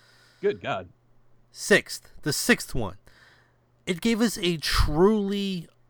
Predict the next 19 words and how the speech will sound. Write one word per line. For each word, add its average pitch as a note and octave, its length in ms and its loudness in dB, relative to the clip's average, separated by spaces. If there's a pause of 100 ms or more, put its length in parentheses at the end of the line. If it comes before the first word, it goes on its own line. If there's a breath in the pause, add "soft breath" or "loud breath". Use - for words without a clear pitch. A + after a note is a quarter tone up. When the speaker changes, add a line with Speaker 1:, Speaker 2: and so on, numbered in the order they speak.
(600)
Speaker 2:
genuine F3 920 4
take C#3+ 500 -2
on B2 180 0
the A#2 100 -2
character A2+ 460 -4
of G2 140 -10
Peter G#2+ 220 -10
Parker G2 360 -10
and E2+ 140 -14
Spider-Man. E2 500 -14
Something D3+ 440 -6
that B2 120 -6
is A2 140 -8
so D3 680 -4 (2000 soft breath)
tr-, - 340 -4
true D3 1000 4
to C3+ 320 -6
the A#2+ 240 -6
character F#2 680 -10